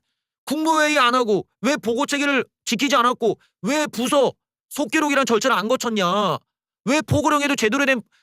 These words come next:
포고령 사인이라던가 직인이라던가 이런 게 왜 전혀 없냐? 왜 이런 절차를 안 지켰냐?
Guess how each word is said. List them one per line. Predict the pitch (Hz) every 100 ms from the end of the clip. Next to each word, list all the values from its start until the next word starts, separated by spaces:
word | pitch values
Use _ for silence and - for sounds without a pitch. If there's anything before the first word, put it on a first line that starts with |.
| _
포고령 | - 285 294
사인이라던가 | 254 262 285 285 262 240 247 226 - _
직인이라던가 | - 254 285 269 247 254 254
이런 | 277
게 | 294
왜 | 285
전혀 | 247 233 269
없냐? | 254
왜 | 254 311
이런 | 254 294
절차를 | - 220 285 254
안 | 214
지켰냐? | 254 240 226 262